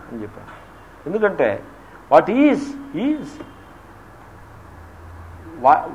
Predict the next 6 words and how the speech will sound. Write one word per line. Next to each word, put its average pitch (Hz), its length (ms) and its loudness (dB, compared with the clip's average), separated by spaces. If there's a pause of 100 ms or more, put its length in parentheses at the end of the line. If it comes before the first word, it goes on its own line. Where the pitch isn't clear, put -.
(460)
ఫ్యూచర్ని 208 580 0
మార్చగలమా 202 600 6
మార్చలేమా 196 540 6
అది 185 140 6
వేరే 180 240 4
సంగతి. 143 500 -2